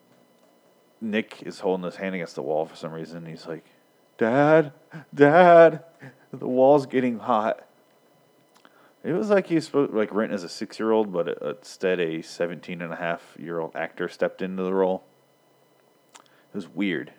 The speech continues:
He says shit like, like that. Eh, but they all, you start to see the wall start to blister from the,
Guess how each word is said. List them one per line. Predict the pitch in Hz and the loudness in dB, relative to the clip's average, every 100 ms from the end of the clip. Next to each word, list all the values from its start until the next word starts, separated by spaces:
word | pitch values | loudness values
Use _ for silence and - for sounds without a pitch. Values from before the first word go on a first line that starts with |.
| - | -16
He | 98 | -14
says | - 110 - | -6 -6 -6
shit | - 98 - | -4 -4 -4
like, | 85 - _ _ _ - | -8 -10 _ _ _ -20
like | 78 | -18
that. | - - - _ _ _ _ - - _ _ _ _ _ - | -12 -12 -12 _ _ _ _ -20 -20 _ _ _ _ _ -14
Eh, | 127 - - - 95 | -10 -10 -14 -20 -8
but | 110 117 | -4 2
they | 147 | 6
all, | 147 135 110 | 6 6 2
you | 131 | -2
start | - 135 - | 0 0 0
to | |
see | - 131 | -4 0
the | 110 | 2
wall | 87 87 95 101 98 - | 2 2 4 4 4 -2
start | - - 98 | -12 -6 -4
to | 85 | -4
blister | 85 98 - 110 101 | -4 -4 -2 -2 -2
from | - 92 | -6 -10
the, | 85 | -10